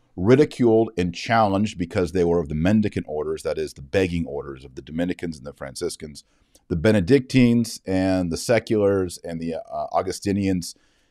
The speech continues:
weren't so sure about these newfangled orders called the Dominicans and the Franciscans, and they tried to prevent these men, these scholars, from receiving their diplomas. So they were friends. They worked together. You'll remember when the Pope commissioned the Corpus Christi feast,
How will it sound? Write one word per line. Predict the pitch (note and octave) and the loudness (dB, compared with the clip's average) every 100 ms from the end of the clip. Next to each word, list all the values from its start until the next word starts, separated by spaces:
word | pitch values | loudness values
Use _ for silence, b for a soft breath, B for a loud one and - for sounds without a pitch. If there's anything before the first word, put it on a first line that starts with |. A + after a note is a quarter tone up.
| _ | _
weren't | B2 D3 | 0 2
so | - D#3 | 2 0
sure | - D3 | 2 2
about | C3 G#2+ G2 | 6 4 2
these | F2+ | 0
newfangled | F#2+ G2+ - G#2 F#2+ E2+ | 0 -2 0 -2 0 -2
orders | - F2 D2+ C2+ - | 0 0 0 -4 -6
called | D#2+ D2+ D2 | -2 -2 -4
the | C#2 | -6
Dominicans | D2+ E2 D2+ D2 C#2 | -2 -2 -2 -6 -8
and | C2+ C2+ | -8 -10
the | |
Franciscans, | - B1+ - C#2 D#2+ D2 | -8 -8 -8 -10 -10 -10
and | D2 | -10
they | D2+ | -10
tried | - G2+ | -4 -2
to | F2+ | -2
prevent | - D#2 D2+ A2 A#2 - _ _ _ _ | -4 -6 -2 0 -2 -8 _ _ _ _
these | F2+ D#2 E2+ | -2 -2 0
men, | E2+ A2 D#2+ D#2+ F#2+ | 2 2 0 -2 -8
these | - D#2 - | -10 -10 -8
scholars, | - G2 F#2 E2+ - | 0 4 4 4 0
from | E2 | -4
receiving | D#2 - - C3 B2+ F#2+ F2 | -4 -6 -6 0 2 2 0
their | D#2+ D2 | 0 -2
diplomas. | D2+ - C3 - - - _ _ _ _ _ _ _ _ - B B B B | -4 -2 -2 -4 -12 -20 _ _ _ _ _ _ _ _ -20 B B B B
So | - A2+ G#2+ | 4 4 6
they | B2 D#3 | 6 6
were | E3 | 6
friends. | - C3 C3+ D3 - - _ _ - | 6 6 4 -2 -12 -20 _ _ -2
They | G2+ | 0
worked | G2+ A#2+ C#3+ | 2 2 2
together. | A#2 G#2 A2+ | 6 6 6
You'll | G#2 G#2+ | 6 4
remember | G#2 A#2 C3+ B2+ B2+ - | 6 4 6 4 2 -2
when | G2 G2+ | -4 -2
the | |
Pope | F#2 A2+ A2 | 0 0 0
commissioned | - G#2 G#2 - G2+ | -2 -4 -4 -4 -8
the | F2+ | -6
Corpus | - G2 D#2+ - | -4 -6 -6 -8
Christi | C3 C3 B2 | -6 -4 -6
feast, | - B2+ - | -4 -6 -6